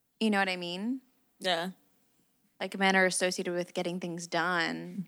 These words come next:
Speaker 1: 'cause,
Speaker 2: Yeah, I
Speaker 1: again,
Speaker 2: don't like that, though,
Speaker 1: I don't,
Speaker 2: because
Speaker 1: I, I mean, I'm not sitting here saying I'm a fan.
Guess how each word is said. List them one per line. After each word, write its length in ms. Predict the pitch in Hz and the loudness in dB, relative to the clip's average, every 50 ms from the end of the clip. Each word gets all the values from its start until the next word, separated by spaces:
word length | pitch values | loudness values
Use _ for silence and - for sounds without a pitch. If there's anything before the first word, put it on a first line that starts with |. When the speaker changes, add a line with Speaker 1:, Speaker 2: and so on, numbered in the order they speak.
| - | -12
Speaker 1:
'cause, 380 | - 165 165 - - - - - - | -14 -14 -14 -12 -10 -10 -6 0 4
Speaker 2:
Yeah, 100 | 233 240 | 4 6
I 40 | 233 | 8
Speaker 1:
again, 140 | 233 240 302 | 8 8 6
Speaker 2:
don't 180 | 415 440 269 208 | 6 4 4 4
like 280 | 208 202 196 196 - | 6 6 4 2 0
that, 260 | - 180 170 156 - | 2 2 2 2 0
though, 340 | - 165 151 139 135 143 151 - | 0 0 0 0 0 2 6 6
Speaker 1:
I 80 | 226 269 | 8 10
don't, 100 | 277 262 | 8 8
Speaker 2:
because 460 | - - - 107 - - - - - - | 8 6 6 6 6 4 4 4 8 8
Speaker 1:
I, 160 | 175 185 180 196 - - | 8 8 6 2 -2 -6
I 60 | 165 | -4
mean, 140 | 175 170 165 | -2 0 0
I'm 80 | 165 | 0
not 160 | 180 220 226 | 0 0 -2
sitting 180 | 220 - 202 196 | -4 -6 -8 -6
here 160 | 185 180 180 | -6 -6 -6
saying 200 | 175 - 180 175 180 | -6 -8 -8 -8 -6
I'm 120 | 185 180 | -6 -8
a 60 | 160 | -8
fan. 680 | - - - 160 170 180 180 156 147 151 151 165 180 | -10 -10 -8 -6 -4 -2 -2 -2 -2 -4 -6 -8 -10